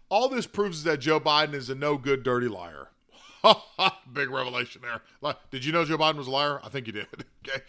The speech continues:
Well, we know he was a liar. We know that he, him and his crime family are completely entwined in all this nonsense. We know that he was selling America out to enrich himself. Nothing here is new. We all knew this is what was happening.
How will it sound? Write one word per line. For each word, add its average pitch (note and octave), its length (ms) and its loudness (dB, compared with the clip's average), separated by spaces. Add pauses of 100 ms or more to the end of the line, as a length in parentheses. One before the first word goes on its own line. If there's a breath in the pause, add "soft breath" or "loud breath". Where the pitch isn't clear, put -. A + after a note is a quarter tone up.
(300 loud breath)
Well, C3+ 180 -2 (280 soft breath)
we D3+ 120 0
know G3+ 140 8
he A3+ 60 4
was G#3 100 0
a F#3+ 40 0
liar. E3+ 460 8 (300)
We D3+ 160 -2
know F#3 280 4
that E3 180 2
he, F3 280 2
him F#3+ 280 0
and E3 140 -4
his D#3+ 280 -2 (260 soft breath)
crime F#3 380 4
family F3+ 500 0
are C#3+ 240 4
completely F3 920 -2 (280 soft breath)
entwined E3+ 720 0
in C#3 120 0
all D3+ 280 4
this E3 240 -2
nonsense. C#3 560 0
We B2+ 120 -8
know D3+ 160 0
that E3 100 -2
he D#3+ 60 -6
was C#3+ 140 -4
selling D#3 300 0
America C#3+ 520 0
out C3+ 360 2
to B2+ 140 -10
enrich C3 280 -4
himself. B2 480 -4 (300 soft breath)
Nothing F3 380 -2
here F3+ 380 4
is C3+ 380 -2
new. G3 500 4 (320 soft breath)
We C#3+ 140 2
all C3 200 4
knew D#3+ 260 2
this F3 240 -2
is C#3+ 120 -6
what C#3 200 -2
was A#2 140 -8
happening. D#3 720 -2